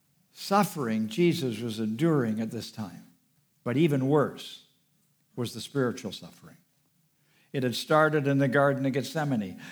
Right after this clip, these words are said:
The Gospel of Luke tells us that in the garden, Jesus was under so much pressure and sweat,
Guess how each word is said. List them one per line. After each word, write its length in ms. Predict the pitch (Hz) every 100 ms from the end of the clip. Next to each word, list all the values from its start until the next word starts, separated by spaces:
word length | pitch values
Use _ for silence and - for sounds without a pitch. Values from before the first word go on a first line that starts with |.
| -
The 80 | 139
Gospel 580 | 131 143 139 - 139 131
of 120 | 120
Luke 300 | 135 151 139
tells 380 | - 151 156 135
us 160 | 123 -
that 160 | 131
in 120 | 127 123
the 80 |
garden, 500 | 110 139 143 127 120
Jesus 380 | 110 135 120 110
was 140 | 123 127
under 240 | 131 123
so 580 | - - 165 156 151 147
much 640 | 139 139 127 - - - - - _ -
pressure 500 | 151 139 - 131 110
and 160 | 101
sweat, 520 | - - 131 113 -